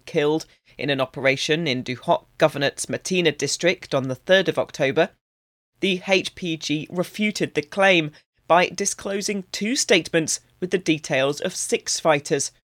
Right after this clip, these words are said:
who had been killed in different times and places to Turkey's claim. Not long before the H P G statement accusing Turkey of using chemical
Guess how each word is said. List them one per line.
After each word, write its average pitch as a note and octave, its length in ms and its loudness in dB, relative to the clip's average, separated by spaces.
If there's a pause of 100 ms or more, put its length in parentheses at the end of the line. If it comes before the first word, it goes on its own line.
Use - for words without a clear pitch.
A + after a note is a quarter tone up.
who C#3+ 80 -6
had C3+ 140 -4
been C3+ 180 -6
killed C#3 420 -4
in D#3 260 -6
different F3 400 -4
times C3+ 400 -2
and B2 140 -8
places C#3+ 500 -2 (180)
to - 80 -12
Turkey's - 480 -6
claim. B2+ 400 -2 (1080)
Not D3+ 280 -6
long B2+ 340 -6
before B2+ 320 -6
the B2+ 160 -2
H C3+ 300 -4
P B2+ 220 -4
G C3 240 -4
statement D#3 680 0
accusing F#3 640 -2
Turkey D3 460 0
of C#3+ 100 -6
using C#3+ 340 -4
chemical E3 680 -2